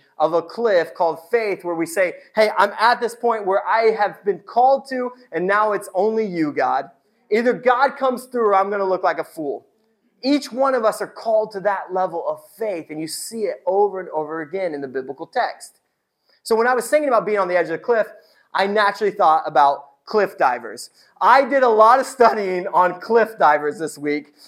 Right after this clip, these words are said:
I watched some YouTube documentaries. I really went deep here.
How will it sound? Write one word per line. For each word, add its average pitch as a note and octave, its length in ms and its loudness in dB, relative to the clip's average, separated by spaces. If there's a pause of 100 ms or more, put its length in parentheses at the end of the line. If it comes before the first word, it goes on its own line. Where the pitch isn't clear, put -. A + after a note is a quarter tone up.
I F3 120 4
watched G3+ 280 4
some F#3 200 -6
YouTube A3 540 -4
documentaries. G3+ 880 0
I F3+ 100 2
really F#3+ 320 0
went E3 260 -6
deep D#3+ 240 -6
here. C3 280 -4